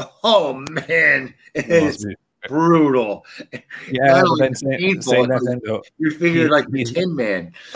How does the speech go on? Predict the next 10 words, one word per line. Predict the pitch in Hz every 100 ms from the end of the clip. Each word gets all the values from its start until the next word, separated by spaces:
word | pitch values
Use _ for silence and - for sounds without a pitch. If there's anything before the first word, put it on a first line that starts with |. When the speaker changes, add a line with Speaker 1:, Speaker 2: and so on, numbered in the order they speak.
| - - _
Speaker 2:
he's | - - 120
a | 110
good | 110 120 104
bit | 104
of, | 101 98
of, | 117 104 -
uh, |
of, | 104 104 101 98 101 98
uh, | 98 98 98
whatchamacallit, | 107 - 107 - 98 98